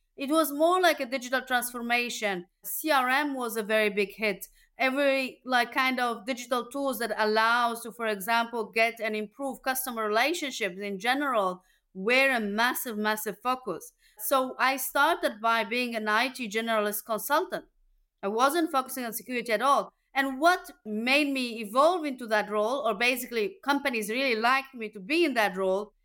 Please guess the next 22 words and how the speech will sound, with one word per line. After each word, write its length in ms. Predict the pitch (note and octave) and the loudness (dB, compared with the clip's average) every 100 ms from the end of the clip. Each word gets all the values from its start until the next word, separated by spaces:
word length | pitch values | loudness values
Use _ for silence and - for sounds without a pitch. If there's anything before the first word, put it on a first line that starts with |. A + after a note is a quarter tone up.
| _ B3+ | _ -8
is 120 | A#3 | 0
that 200 | C4+ B3 | 0 4
when 160 | D4 | 2
you 140 | E4+ F4+ | 4 4
are 140 | E4 | 4
a 40 | D4 | 2
consultant, 640 | C#4 C4 C#4 C4+ C4+ B3 | -2 -2 2 2 0 -4
you 100 | A#3 | -6
need 200 | A#3+ A#3+ | -8 -8
to 80 | A3 | -10
talk 260 | B3 B3 | -6 -4
with 100 | A#3+ | -4
the 80 | G#3 | -8
clients 600 | G3+ A#3 A#3 D4+ A4 - - _ _ - | -4 0 2 0 -2 -10 -14 _ _ 0
a 80 | |
lot, 560 | A3+ A3 G#3 C#4 A4 - _ _ _ _ _ _ _ | 2 4 4 2 -2 -12 _ _ _ _ _ _ _
and 340 | C4+ C#4+ D4+ D#4+ - _ - | 2 4 2 -2 -10 _ -2
clients 360 | D#4+ F#4+ F#4+ | 2 4 2
need 160 | D4+ C#4+ | -2 -4
to 100 | B3 | 0
like 320 | A3 A3+ A3+ | 4 4 2
you. 220 | A3 E3+ | -4 -6